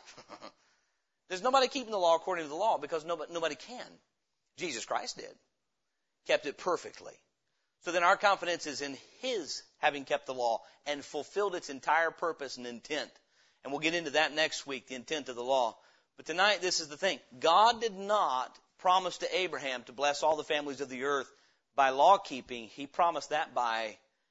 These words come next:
faith, so that we'll read in the end of the chapter that we are, verse twenty-six, "Ye are all the children of God by faith in Christ Jesus."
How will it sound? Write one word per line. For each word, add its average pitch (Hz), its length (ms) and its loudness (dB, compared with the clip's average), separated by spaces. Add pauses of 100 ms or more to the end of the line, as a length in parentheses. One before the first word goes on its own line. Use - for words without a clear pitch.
(540)
faith, 143 440 0
so 160 160 -2
that 151 80 -2
we'll 151 240 0
read 180 320 -2
in 156 80 -4
the 147 120 -4
end 160 100 -2
of 143 60 -6
the 135 60 -10
chapter 165 380 2
that 131 160 -8
we 156 180 0
are, 135 220 6
verse 139 300 -4
twenty-six, 147 580 -2
"Ye 143 140 -2
are 135 100 0
all 147 240 4
the 185 100 -2
children 156 400 -4
of 123 160 -10
God 120 540 0
by 165 480 0 (360)
faith 185 720 -2 (420)
in 175 540 -4 (260)
Christ 139 400 -6
Jesus." 90 580 -16